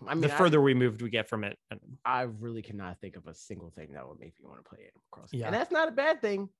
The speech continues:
Speaker 1: That's
Speaker 2: Yeah.
Speaker 1: not, not, like, a shot to the game. It's just, like,
Speaker 2: Yeah.
Speaker 1: for the type of game that it is and the type of person that I am and the type of games that I wanna play long term, it's
Speaker 2: Yeah.
Speaker 1: just not compatible
Speaker 2: Yeah.
Speaker 1: with that. Like, I have fun with Animal Crossing. Animal Crossing is great.
Speaker 2: Mm-hmm.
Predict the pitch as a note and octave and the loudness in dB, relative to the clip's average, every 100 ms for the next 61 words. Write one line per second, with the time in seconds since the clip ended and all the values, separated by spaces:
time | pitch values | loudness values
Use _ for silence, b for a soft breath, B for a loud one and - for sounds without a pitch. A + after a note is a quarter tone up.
0 | - F3+ G3+ E3 E3+ G3 F#3+ F3 D#3 - | -6 0 4 2 0 -4 -4 -4 -8 -4
1 | E3+ D#3 C3+ A2 C#3 A2 G2+ A2 A2+ F#2 | -6 -4 -8 -6 -6 -6 -10 -12 -12 -12
2 | _ C3 G#2 - B2 _ D3 B2+ - C#3+ | _ -2 -2 -8 -20 _ -8 -8 -6 -8
3 | C#3 A#2 A#2+ A#2+ A2 G2+ G#2 A#2+ G#2+ F2+ | -8 -8 -6 -4 -4 -6 -6 -8 -8 -10
4 | F2 G#2 F#2 F2 G#2 F2+ F#2+ F#2 F2+ G2+ | -10 -12 -12 -12 -12 -12 -14 -12 -10 -8
5 | G#2+ A2+ G#2 E2+ F#2 F#2 F2+ F#2 F2+ E2+ | -8 -10 -10 -14 -14 -16 -16 -16 -16 -12
6 | E2+ G2 F#2 F2+ A2 G2 F#2 G2 G#2 A2+ | -12 -10 -12 -14 -14 -12 -14 -14 -12 -10
7 | B2+ - - B2+ G#2+ D#2 F#2+ E2+ D#2+ D#2 | -10 -12 -14 -8 -8 -8 -16 -14 -14 -16
8 | _ F2+ E2 - A2+ - - - F2 - | _ -18 -18 -14 -14 -14 -18 -20 -20 -12
9 | G#2+ D#3 A#2+ A#2 F2+ _ _ _ - E3 | 0 0 0 -4 -14 _ _ _ -2 0
10 | D3 A2 A2 C#3+ G2+ F#2+ F2 F2+ C3+ B2+ | 0 -2 -2 -4 -6 -10 -12 -10 -10 -8
11 | A#2+ G#2 F#2+ F#2 B2 C3 C#3+ A#2+ | -10 -10 -12 -14 -12 -6 -4 -4